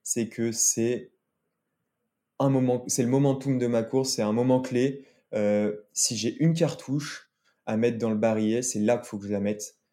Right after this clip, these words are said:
Et, euh, et en fait, c'est ce qui, c'est une montée, une longue montée d'une heure et demie. Euh, et, et, et du coup, j'avais dans l'optique vraiment, là, de me mettre en mode combat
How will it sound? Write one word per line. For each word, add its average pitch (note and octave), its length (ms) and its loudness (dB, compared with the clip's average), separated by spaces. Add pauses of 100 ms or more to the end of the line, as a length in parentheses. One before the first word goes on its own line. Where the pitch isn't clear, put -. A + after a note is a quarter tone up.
(380)
Et, A2 180 2
euh, G2+ 640 2 (800)
et A#2 160 2
en G2+ 80 4
fait, A2+ 220 -2
c'est - 120 -4
ce - 100 -8
qui, G2+ 440 -10
c'est - 160 -2
une A2+ 80 2
montée, C#3+ 340 2
une A2+ 160 4
longue D#3 300 2
montée C#3 400 2
d'une A#2+ 240 -4
heure A#2+ 140 2
et A2+ 80 4
demie. B2 480 -4 (640)
Euh, G2 320 -8 (880)
et, A#2 80 0
et, A#2 500 -2
et A2+ 60 0
du A2+ 100 -6
coup, D#3+ 540 -4 (180)
j'avais A2+ 380 0
dans A2 180 -2
l'optique B2 580 -2
vraiment, A#2 440 0
là, A2+ 140 2
de G#2 80 -2
me G#2 100 2
mettre A2 260 -2
en G#2 40 -4
mode G2+ 200 -4
combat A#2+ 640 0